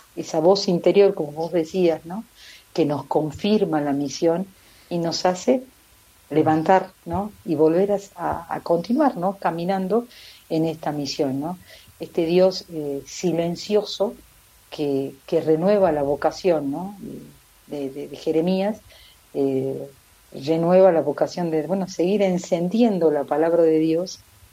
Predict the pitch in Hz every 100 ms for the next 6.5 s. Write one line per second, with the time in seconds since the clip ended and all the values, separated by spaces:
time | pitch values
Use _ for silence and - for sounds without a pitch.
0 | _ _ 156 151 - 185 214 - - _
1 | _ 139 139 135 165 160 180 185 - 185
2 | 175 208 226 190 160 160 202 208 180 156
3 | 165 202 196 190 175 165 165 208 202 220
4 | 233 240 202 240 240 220 214 208 180 175
5 | 185 185 165 214 185 175 165 156 190 -
6 | - - _ 165